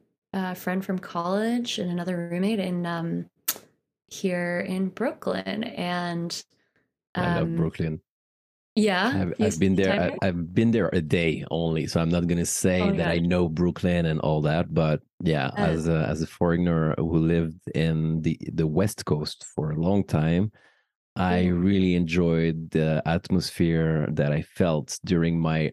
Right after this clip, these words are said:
Speaker 2: one-day trip in New York, waiting for my
Speaker 1: Yeah.
Speaker 2: J F K flight, who was
Speaker 1: <laughs>
Speaker 2: actually delayed.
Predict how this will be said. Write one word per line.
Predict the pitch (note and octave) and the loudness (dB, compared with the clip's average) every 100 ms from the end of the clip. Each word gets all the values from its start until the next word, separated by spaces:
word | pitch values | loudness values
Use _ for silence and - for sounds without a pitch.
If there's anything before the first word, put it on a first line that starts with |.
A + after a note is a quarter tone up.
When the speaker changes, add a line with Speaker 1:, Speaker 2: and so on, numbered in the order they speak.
| - | -6
Speaker 2:
one-day | - E2 F#2 G2 F2+ F2 E2+ | -6 0 2 2 2 2 0
trip | - E2+ D2+ - - | 0 0 -2 -4 -4
in | D#2+ E2 | -2 2
New | E2+ | 2
York, | E2 D#2+ D#2 D#2 - | 2 2 2 -2 -2
waiting | E2+ E2+ E2 | 0 2 0
for | - E2 | 0 0
my | D#2+ D#2 | 0 0
Speaker 1:
Yeah. | D#2+ D#2 | -2 0
Speaker 2:
J | F2 D#2+ | 0 0
F | D#2 | 0
K | - D#2+ | 0 0
flight, | - E2+ D#2+ D#2+ - - - - _ _ | 0 0 2 0 -4 -8 -10 -20 _ _
who | - | 2
was | F2 E2+ | 4 4
Speaker 1:
<laughs> | E2+ | 2
Speaker 2:
actually | - F2+ F2 | 2 2 2
delayed. | F2 E2+ E2+ A2 | 2 2 2 -2